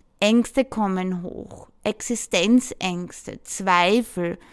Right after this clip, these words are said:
schaffe ich das überhaupt? Dann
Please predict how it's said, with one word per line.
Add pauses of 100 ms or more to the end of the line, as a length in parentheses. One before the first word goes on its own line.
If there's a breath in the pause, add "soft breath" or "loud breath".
(200 soft breath)
schaffe
ich
das
überhaupt? (520 soft breath)
Dann